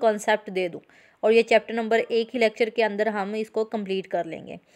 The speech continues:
तो सबसे पहले देखते हैं कि पार्शियल फ्रैक्शन हमारे पास क्या है। पार्शियल फ्रैक्शन जो है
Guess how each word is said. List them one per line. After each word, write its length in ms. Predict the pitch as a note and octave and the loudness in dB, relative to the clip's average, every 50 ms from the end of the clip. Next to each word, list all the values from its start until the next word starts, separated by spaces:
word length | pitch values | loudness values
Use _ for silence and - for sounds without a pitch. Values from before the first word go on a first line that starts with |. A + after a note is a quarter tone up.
| _ _ _ _ _ _ _ - | _ _ _ _ _ _ _ -2
तो 60 | C4+ | -2
सबसे 260 | - D#4 C#4 D#4 D#4 | -2 -2 -2 -2 2
पहले 200 | D#4 D4 C#4+ D4+ | 4 4 4 6
देखते 280 | C4 C#4 C4 C4 - C4 | 6 6 4 4 2 0
हैं 80 | C4 B3+ | 0 0
कि 60 | C#4 | 0
पार्शियल 360 | B3 B3 A#3+ A#3+ A#3+ C4 C4 | 2 4 4 4 4 2 -2
फ्रैक्शन 340 | - C4 B3 B3 - C#4 C4 | 2 2 0 2 0 -4 -4
हमारे 220 | B3 A#3+ A#3 A3+ | 0 0 0 0
पास 220 | A3+ A#3 A#3 A3+ - | 2 2 0 0 2
क्या 140 | - A#3 A3+ | 0 2 2
है। 80 | A3+ A#3 | 2 4
पार्शियल 340 | A3+ A#3 A3+ A#3 - D4+ D4 | 4 2 2 2 2 -2 -4
फ्रैक्शन 580 | D4 - C#4 B3+ B3 A#3+ - - D4 C#4+ C#4+ C4+ | -2 0 2 2 2 2 0 -4 -4 -2 -2 -2
जो 140 | C#4 C4+ | 0 2
है 340 | C4 B3 A#3 A3 G#3+ A3+ B3 | 4 4 4 4 4 0 -2